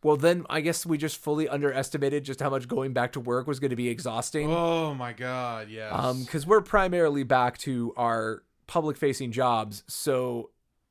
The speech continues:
Speaker 1: yeah, we, we, we, we were like, "Uh, you feel like it? Nah, just put one of the other ones out. We'll just put one of the ones we already recorded out. Just put one of the, we'll just, we'll add new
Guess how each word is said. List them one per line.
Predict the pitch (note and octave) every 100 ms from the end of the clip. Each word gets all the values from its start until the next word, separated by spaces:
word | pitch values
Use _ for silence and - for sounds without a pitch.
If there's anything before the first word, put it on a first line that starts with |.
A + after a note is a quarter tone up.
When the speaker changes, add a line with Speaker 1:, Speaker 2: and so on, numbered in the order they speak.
| _ _ _ _ _ _ _ _ -
Speaker 1:
yeah, | D3+ F3+ E3 C#3
we, | B2+ D#3 E3
we, | E3+ F3+ F3 _
we, | F#3 F3+ -
we | F3
were | F#3
like, | F3+ - _ -
"Uh, | F3+ F3 F3+ F3+
you | F#3+
feel | A3+
like | A#3
it? | A#3+ -
Nah, | D#3 D3+ D3+
just | -
put | G3
one | F3+
of |
the | D#3
other | C#3+ C#3
ones | C3+ B2+
out. | B2+ A#2+
We'll | G3+
just | B3+ -
put | D4
one |
of | B3
the |
ones | A#3 F#3
we |
already | F#3 E3
recorded | D3+ D#3 C#3 B2+
out. | A2 -
Just | -
put | F#4
one | E4+
of | A#3
the, | _ _ -
we'll | A#3
just, | C#4 A#3+
we'll | C4+
add | C4+ C#4
new | A#3 A#3 G#3